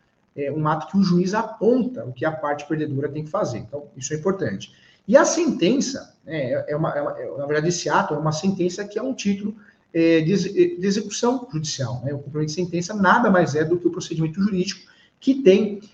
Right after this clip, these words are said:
que tem como objetivo concretizar o que foi decidido pelo juiz, dando, dando fim, sim, à, à fase de conhecimento e t-, e dando início à fase de cumprimento de sentença, que muitas vezes a gente chama de execução, né? O cumprimento de sentença no novo C P C,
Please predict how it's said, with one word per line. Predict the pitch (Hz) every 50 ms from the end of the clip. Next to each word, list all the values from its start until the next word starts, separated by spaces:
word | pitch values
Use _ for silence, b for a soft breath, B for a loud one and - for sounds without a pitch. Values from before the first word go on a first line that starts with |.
| B B
que | - 226 214
tem | - - 170 170 185 196 196 190
como | 190 185 190
objetivo | 180 175 156 190 - - 170 165 165
concretizar | - 180 170 170 165 160 - 156 135 143 151 156 156 156
o |
que | - 185 -
foi | - - 151 147
decidido | 151 165 165 - 185 139 - 135 131
pelo | - 165 180 220
juiz, | 233 247 214 220 240
dando, | - 190 208 240 254 302 269 - B B B B B B B
dando | - 233 294 370 381 -
fim, | - - 220 302 - -
sim, | - - 185 214 240 220
à, | 165 147 131 - - - - - _ -
à | 156 156
fase | - 170 165 156 156
de | -
conhecimento | - 175 175 175 - 240 180 170 190 196 - - - -
e | - 220
t-, | - - 240 - -
e | 226
dando | 170 165 196 208 220
início | 190 170 175 196 - - -
à |
fase | - - 170 165 165 156 165 190 - B B B B B B B
de | - 151 139 214 254 254
cumprimento | - 220 196 - 165 170 170
de | 170
sentença, | - 220 185 - 165 180 175 -
que | - 175
muitas | 165 156 160 185 202 - 180 151
vezes | 139 156 151
a | 165
gente | 170 -
chama | - - 156 156
de | 156 151
execução, | 151 160 - - - - 147 143 131 123 - - -
né? | 139 151 - - - b b b b b b b b b b b
O | b 202
cumprimento | 262 285 294 269 277 311 311
de | -
sentença | - 320 277 196 - 208 185 170 - 185
no | 175 165
novo | 160 160 156
C | 156 - 147
P | 131 131 120
C, | - - - 170 190 175 127 - B